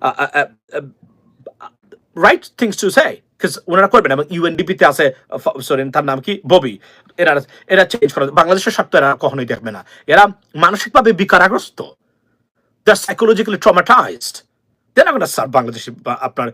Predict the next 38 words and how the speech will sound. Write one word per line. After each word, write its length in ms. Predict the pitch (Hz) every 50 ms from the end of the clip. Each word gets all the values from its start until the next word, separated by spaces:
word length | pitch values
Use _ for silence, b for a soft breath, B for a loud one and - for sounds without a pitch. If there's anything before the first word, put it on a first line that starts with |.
| b b b
interest। 340 | 147 143 - - 539 - - - _ _ _ _ _ -
No 100 | 480 466 427 392 392
way, 100 | 381 294 -
I 100 | 277 427 494 440
wouldn't 220 | 262 196 151 139 135
do 40 | 123
that। 220 | 127 190 - - - _ _ _ _ _ _ -
What 60 | 453
are 100 | 480 466
you 80 | 453 - 427
talking 200 | 415 269 381 294 185
about? 160 | 156 123 - b b b b b -
I'm 140 | 381 427 440 403
the 80 | 330 254
most 120 | 214 - - - _ _ _ _ _ _ - -
fair 240 | 381 403 392 370 349 247
guy, 260 | 202 247 240 233 220 202
I, 120 | 190 196 190 143 - -
I 120 | 190 196 151 139
believe 200 | 208 185 190 175 175 175
myself। 360 | 165 160 - 277 240 127 101 - _ _ _ _ _ _
And 80 | - 226
I, 120 | 254 302 302 302 302 330
I 120 | 349 349
wouldn't 220 | 311 277 240 208 185 160
even 120 | 156 147 143 131 - - 170
do 40 | 160
that 180 | 139 156 - - - - 185
if 60 | - - - - - - _ _
I 180 | 165 180 220 254 277 311 - _ _ - 160
have 120 | 160 - _
to 100 | 190 180
go 120 | 147 160 165
through 180 | 151 165 156 143
this, 140 | 139 143 139 139
uh, 200 | - - 139 135 -
আপনার, 320 | 135 127 - - 135 127 123 _
uh, 120 | 135 135